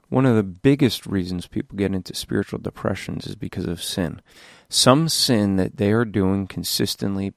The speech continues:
habitually, and they don't want to stop. And they know that the effect is that they don't want to be in church, they don't want to be in God's Word, they don't want to pray.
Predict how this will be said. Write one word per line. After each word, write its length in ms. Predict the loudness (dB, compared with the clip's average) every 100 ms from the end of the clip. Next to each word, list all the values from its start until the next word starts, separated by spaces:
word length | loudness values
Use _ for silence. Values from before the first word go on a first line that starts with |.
| -12
habitually, 800 | -14 -4 -4 -2 -4 -4 -6 -8 -6
and 180 | -4
they 160 | -2 -4 -2
don't 340 | 2 2 -2 -8 -12
want 280 | -8 -8 -8
to 100 | -12
stop. 460 | -12 -6 -4 -4 -12 _ -20 -20 -20 -20 -20 _
And 180 | 4 6
they 120 | 6
know 500 | 6 6 6 6 2 -2
that 220 | -2 -2
the 120 | -2
effect 460 | -2 0 -2 0 -4
is 80 | -2
that 160 | 0
they 80 | 0
don't 240 | 4 4 4
want 100 | 0
to 80 |
be 140 | 0 -2
in 100 | -2
church, 360 | 0 0 0 -4
they 100 | -6
don't 180 | -2
want 120 | -2 -2
to 80 |
be 120 | -2 -2
in 140 | -2
God's 300 | -4 -6 -6
Word, 340 | 0 2 2
they 120 | -2 -4
don't 200 | -4 -4
want 140 | -4
to 160 | -8 -4
pray. 320 | 0 0